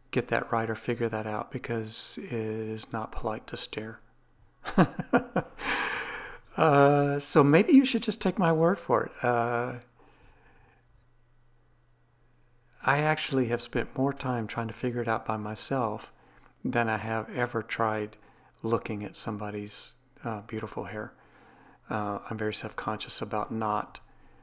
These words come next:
looking or staring at people. Um, I don't wanna be that creepy guy. They don't know if you're an artist who's appreciating something, uh, good or if you're just a creep.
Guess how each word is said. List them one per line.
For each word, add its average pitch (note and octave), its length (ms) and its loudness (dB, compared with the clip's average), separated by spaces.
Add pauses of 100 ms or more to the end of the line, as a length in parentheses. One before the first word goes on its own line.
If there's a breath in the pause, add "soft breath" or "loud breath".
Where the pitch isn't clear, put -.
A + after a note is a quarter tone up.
(220 soft breath)
looking G#2 440 -8
or G2+ 60 -12
staring G2+ 540 -6
at - 140 -14
people. - 420 -12 (800 soft breath)
Um, G#2+ 460 -12 (600)
I A#2 60 -4
don't A#2+ 160 0
wanna A2 160 -4
be A2+ 100 -4
that A#2 220 -6
creepy A2 320 -6
guy. G#2+ 320 -4 (960 soft breath)
They C3 140 4
don't C3+ 200 4
know A#2 180 2
if G#2+ 120 -10
you're A2+ 140 0
an G#2+ 100 -6
artist G#2 540 -4 (100)
who's A2 180 -4
appreciating G#2+ 600 -6
something, G#2+ 480 -10 (720 soft breath)
uh, G#2+ 180 -6 (140)
good A#2 340 2
or A#2 240 -2
if A#2 260 -4
you're A#2+ 120 -4
just A#2 240 -8
a - 20 -20
creep. - 320 -6